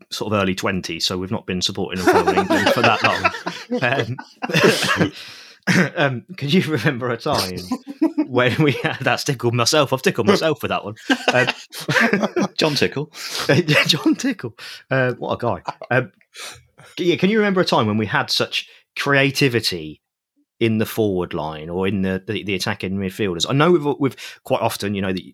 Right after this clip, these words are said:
Speaker 1: people talk about the golden generation and stuff, and wasn't that golden in the end, was it? Um, and we had Gerrard, Lampard, Rooney, et cetera, et cetera, et cetera. But actually, in terms of actually creativity, taking on a man, couple of tricks in there,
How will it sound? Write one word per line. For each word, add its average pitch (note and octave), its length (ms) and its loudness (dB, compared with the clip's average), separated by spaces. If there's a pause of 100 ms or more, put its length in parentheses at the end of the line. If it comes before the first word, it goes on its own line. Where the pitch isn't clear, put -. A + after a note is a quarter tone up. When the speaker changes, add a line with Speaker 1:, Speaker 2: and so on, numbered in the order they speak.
Speaker 1:
people G#2 220 -8
talk G#2+ 200 -2
about - 140 -4
the A2 60 -10
golden G2+ 340 -4
generation E2+ 580 -8 (200)
and F2+ 160 -10
stuff, E2 400 -8
and E2 300 -18 (420)
wasn't F2 200 -8
that - 120 -16
golden D#2+ 300 -6
in E2 40 -12
the E2 120 -10
end, F#2 160 -6
was F2+ 160 -6
it? D#2 100 -10 (180)
Um, F2 320 -6 (1000)
and G2 100 -2
we F#2+ 60 0
had F2+ 220 -2
Gerrard, E2+ 460 -2
Lampard, E2 500 -4 (140)
Rooney, E2+ 400 -6
et - 80 -4
cetera, - 260 -6
et - 60 -4
cetera, - 220 -8
et - 40 -8
cetera. - 480 -6 (600)
But C3+ 100 4
actually, B2 240 -2
in A#2 60 -2
terms D#3+ 260 2
of D3 60 4
actually D3+ 360 0
creativity, B2+ 800 2
taking C3+ 320 0
on A#2 120 2
a - 20 2
man, F2+ 400 0 (1500)
couple - 180 -4
of - 60 -2
tricks - 340 0
in G#2 120 0
there, G2 360 0